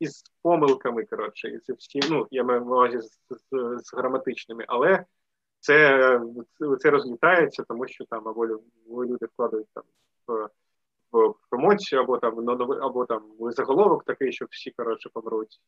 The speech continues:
і все таке. Ну, ми знаємо, що, на жаль, професійна журналістика, ну, ну, така, яка, е, вона програє, ну... За популярністю, справжні новини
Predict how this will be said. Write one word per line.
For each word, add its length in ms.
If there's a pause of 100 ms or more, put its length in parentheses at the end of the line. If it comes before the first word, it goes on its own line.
(140)
і 120
все 100
таке. 280
Ну, 280
ми 120
знаємо, 340
що, 140
на 100
жаль, 220 (340)
професійна 560
журналістика, 760 (680)
ну, 180
ну, 100
така, 320
яка, 340 (100)
е, 320
вона 220
програє, 580 (600)
ну... 180 (440)
За 200
популярністю, 920
справжні 640
новини 580